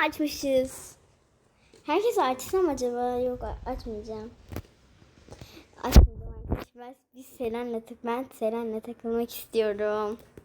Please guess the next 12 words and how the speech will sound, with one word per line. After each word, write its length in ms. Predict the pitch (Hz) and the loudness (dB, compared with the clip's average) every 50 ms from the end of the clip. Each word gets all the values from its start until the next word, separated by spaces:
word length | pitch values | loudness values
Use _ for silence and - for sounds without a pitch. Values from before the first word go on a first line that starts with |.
| _ _ _ - - - - - - - - - - - - - - - - - - - _ _ - | _ _ _ -20 -20 -18 -20 -20 -20 -20 -18 -14 -14 -12 -12 -12 -12 -12 -12 -14 -14 -18 _ _ 2
Gerçekten 680 | 254 262 277 302 330 320 - 320 302 302 - 285 285 | 4 4 6 4 4 4 2 0 0 2 2 2 2
arkadaşlar, 920 | 277 269 262 254 269 262 302 302 320 302 294 277 - - 285 269 269 247 254 | 2 0 0 -2 -4 -6 -2 0 0 0 0 -2 -2 0 0 0 0 0 -2
bunu 100 | 285 294 | -2 0
yaptığıma 520 | 302 320 320 311 - - 311 302 311 311 | 2 0 0 -2 -4 -6 -4 -2 -2 -2
inanamıyorum. 920 | 311 - 247 247 240 247 254 269 285 285 262 247 220 208 208 214 247 285 - - - - - - _ _ - | -4 -4 -6 -4 -4 -4 -2 -2 -2 -2 -2 -4 -6 -6 -8 -8 -10 -10 -14 -16 -20 -20 -20 -20 _ _ -4
Ee, 320 | 240 233 226 220 214 220 - | -2 0 0 0 -2 0 2
dört 340 | 247 247 277 302 294 - 320 | 2 4 4 2 0 -2 -4
Eylül'de 840 | 339 349 330 320 320 330 320 311 294 320 320 330 330 302 - - 285 | -4 -2 -2 -2 -2 -4 -4 -2 0 2 2 2 2 0 -2 -4 -6
yeniden, 460 | 269 269 285 277 233 247 247 254 254 262 277 269 - | -4 -4 -6 -8 -8 -8 -8 -8 -8 -10 -10 -2 0
dört 320 | 349 415 523 554 - - | 2 2 4 2 0 -2
Eylül'de 380 | 440 381 339 330 320 294 294 311 | -2 -2 -2 -2 -4 -2 2 2
arkadaşlar 600 | 320 311 302 - 330 311 277 277 - - 415 | 2 4 2 0 -2 -2 -2 -4 -6 -6 -4